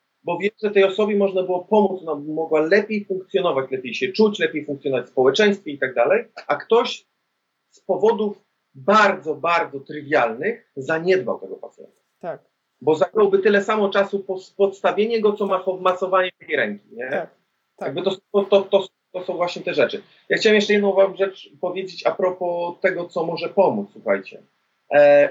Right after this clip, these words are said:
Speaker 1: zacznijcie zadawać pytania swoim wykładowcom, wszelakim, nieważne, czy to są uczelnie, e, czy to są zajęcia podyplomowe, e, czy to są zajęcia jakieś takie online'owe.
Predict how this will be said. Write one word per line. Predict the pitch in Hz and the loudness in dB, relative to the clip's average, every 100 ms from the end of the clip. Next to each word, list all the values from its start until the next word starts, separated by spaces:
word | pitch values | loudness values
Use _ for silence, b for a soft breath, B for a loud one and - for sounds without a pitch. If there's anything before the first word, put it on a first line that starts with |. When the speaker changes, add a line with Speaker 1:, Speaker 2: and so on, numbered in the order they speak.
| 139 | 0
Speaker 1:
zacznijcie | 160 - 185 214 202 | -4 -4 -4 -4 -4
zadawać | 147 139 156 143 131 | -4 0 0 0 -4
pytania | - 139 151 147 131 | -8 -2 0 0 -4
swoim | - 147 143 127 | -6 -4 -4 -8
wykładowcom, | 131 123 107 101 - - | -6 -4 -4 -4 -6 -8
wszelakim, | - 233 123 117 104 110 | 0 4 4 2 -4 -8
nieważne, | 165 165 135 117 | -2 0 -2 -6
czy | - | -18
to | _ | _
są | 104 | -16
uczelnie, | - 196 175 170 160 151 - _ _ - | -4 0 0 -2 -4 -6 -8 _ _ -4
e, | 120 117 | 0 0
czy | 117 | -4
to | 113 | -12
są | 107 117 | -10 -2
zajęcia | 139 139 147 156 | 2 2 0 -2
podyplomowe, | 190 196 190 208 226 226 202 190 180 - _ - | 0 0 2 2 4 2 4 4 2 -4 _ -10
e, | 127 127 127 | -6 -6 -6
czy | 135 | -8
to | 127 | -6
są | 135 135 | -2 0
zajęcia | 147 175 175 | 0 0 0
jakieś | 180 180 190 | 0 0 -2
takie | 196 208 208 | -2 0 0
online'owe. | 220 240 254 220 214 | 0 0 -2 -2 -2